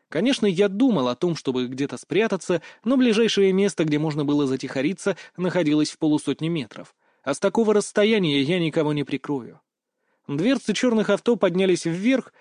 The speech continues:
и оттуда выбрались четверо. По двое с задних сидений. Водители и по одному мордовороту остались сидеть спереди. На улицу вышли ещё два широкоплечих охранника в длинных чёрных куртках и с пистолетами-пулемётами в руках.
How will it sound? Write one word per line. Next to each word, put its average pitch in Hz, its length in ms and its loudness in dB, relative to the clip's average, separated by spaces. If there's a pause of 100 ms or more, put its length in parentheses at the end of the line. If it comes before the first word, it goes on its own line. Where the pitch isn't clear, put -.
(160)
и 127 80 -2
оттуда 220 400 2
выбрались 196 460 4
четверо. - 580 -4 (440)
По 135 120 0
двое 160 280 4
с 151 40 4
задних 147 420 0
сидений. 143 500 -6 (380)
Водители 196 560 2
и 190 180 -2
по 180 200 4
одному 190 340 2
мордовороту 185 600 2
остались 160 420 0
сидеть 147 340 0
спереди. 113 560 -10 (500)
На 170 160 0
улицу 170 380 2
вышли 151 280 2
ещё 151 320 -2
два 147 220 0
широкоплечих 147 800 -2
охранника 160 540 -4
в - 20 -8
длинных 135 380 -4
чёрных 131 360 -6
куртках - 440 -8 (180)
и 180 100 -2
с - 60 -6
пистолетами-пулемётами 156 1300 0
в 131 80 -6
руках. - 420 -10